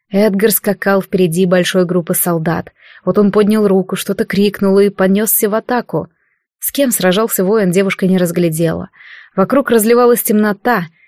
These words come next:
Видела только, что бой был яростный. Солдаты нападали один за другим.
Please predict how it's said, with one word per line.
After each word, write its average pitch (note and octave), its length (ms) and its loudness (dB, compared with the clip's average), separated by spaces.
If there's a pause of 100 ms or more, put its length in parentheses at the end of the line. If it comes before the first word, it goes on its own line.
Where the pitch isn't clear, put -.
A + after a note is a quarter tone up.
(260)
Видела G3 420 4
только, F#3+ 280 -2
что F#3+ 200 -2
бой E3+ 260 2
был G3 160 0
яростный. F3+ 680 -4 (400)
Солдаты G#3 500 2
нападали G#3+ 540 2
один G3+ 400 2
за G#3+ 100 0
другим. F3+ 480 -2